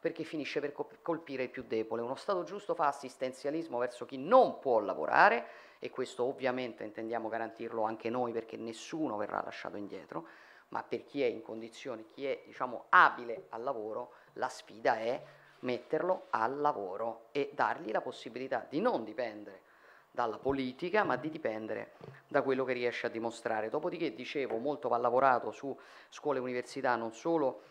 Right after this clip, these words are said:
sulla riforma anche dei tecnici. Io immagino, parlando di made in, anche qualcosa in più, perché guardate,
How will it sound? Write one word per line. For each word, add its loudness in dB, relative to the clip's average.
sulla 2
riforma 0
anche 4
dei -2
tecnici. -2
Io -2
immagino, -2
parlando 4
di -6
made 0
in, 0
anche 2
qualcosa -2
in -8
più, -10
perché -2
guardate, 2